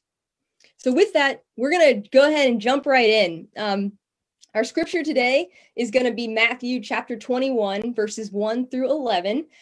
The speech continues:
So as you turn your Bible, let me go ahead and pray. Heavenly Father, we thank you, Lord,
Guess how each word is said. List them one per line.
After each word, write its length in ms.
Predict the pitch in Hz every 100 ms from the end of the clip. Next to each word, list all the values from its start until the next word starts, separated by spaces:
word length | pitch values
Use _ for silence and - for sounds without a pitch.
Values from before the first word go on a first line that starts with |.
| _ _ _ _
So 240 | - 240 233
as 200 | 247 247
you 80 |
turn 280 | 220 277 294
your 100 | 320
Bible, 540 | 226 202 196 226 277 -
let 140 | 226
me 80 | 240
go 180 | 220 226
ahead 280 | 233 208 208
and 200 | 190 196
pray. 520 | 196 180 165 156 185 _ _ _ _ _ _ _ _ _ _ _ _ _ _ _ _ _ _ _ -
Heavenly 280 | 277 294 277
Father, 560 | 247 226 226 220 233 -
we 140 | 247 254
thank 340 | - 262 262
you, 140 | 247
Lord, 460 | 220 214 214 208